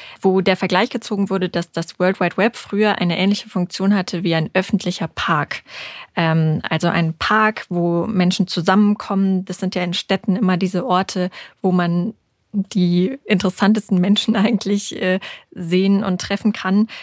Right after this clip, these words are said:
Und alle machen irgendwie ihr Ding, aber sind irgendwie zusammen in diesem Park. Und das ist irgendwie ein Ort, wo Menschen zusammenkommen. Und so ähnlich war auch die Grundidee des World Wide Webs. Aber dieser öffentliche Park ist im Prinzip zu etwas geworden,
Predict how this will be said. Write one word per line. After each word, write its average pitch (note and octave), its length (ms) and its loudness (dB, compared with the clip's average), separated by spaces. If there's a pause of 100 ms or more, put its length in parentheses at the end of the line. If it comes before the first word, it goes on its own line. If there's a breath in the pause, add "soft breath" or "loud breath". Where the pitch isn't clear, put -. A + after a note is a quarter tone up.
(140 loud breath)
Und F3+ 260 -2
alle F#3 520 0
machen F#3+ 280 -2
irgendwie F#3 240 0
ihr F3 140 0
Ding, A#3+ 260 2
aber F3 160 0
sind F3+ 160 -2
irgendwie F#3 300 0
zusammen F3+ 400 2
in F3 60 0
diesem D#3 220 -6
Park. D#3+ 380 -4
Und D#3+ 180 -4
das - 140 -8
ist - 240 -10
irgendwie E3 300 -2
ein - 100 -4
Ort, E3 240 2
wo E3 80 0
Menschen E3+ 320 0
zusammenkommen. G#3 720 2 (600 loud breath)
Und F#3+ 640 2
so F3+ 180 -2
ähnlich A3+ 520 0
war F#3 180 2
auch F#3 100 -2
die - 120 -12
Grundidee F#3 420 -4
des D#3+ 320 -8 (260)
World F3 220 0
Wide E3 180 2
Webs. - 380 -2 (240)
Aber G3 180 0
dieser F#3 260 2
öffentliche G#3+ 540 0
Park A3 580 -2 (140)
ist - 180 -8
im F#3+ 120 0
Prinzip G#3 880 0
zu - 160 -2
etwas F#3+ 360 0
geworden, G3+ 640 2